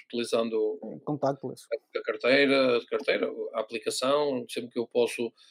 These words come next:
Speaker 1: hum, utilizar o, o, o telefone para mostrar os documentos, quando não me chateiam e eu mostro os documentos na aplicação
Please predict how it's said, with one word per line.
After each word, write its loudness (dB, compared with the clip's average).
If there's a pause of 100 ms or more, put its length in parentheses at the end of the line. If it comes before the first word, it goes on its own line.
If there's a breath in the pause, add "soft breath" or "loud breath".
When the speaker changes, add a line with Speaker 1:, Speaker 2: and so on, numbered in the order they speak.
(240 soft breath)
Speaker 1:
hum, -4 (360)
utilizar 2
o, 2
o, -2
o -10
telefone 0
para 2
mostrar 2
os 0
documentos, 0
quando 0
não 0
me -2
chateiam 2
e 4
eu 4
mostro 0
os -14
documentos -2
na 0
aplicação -2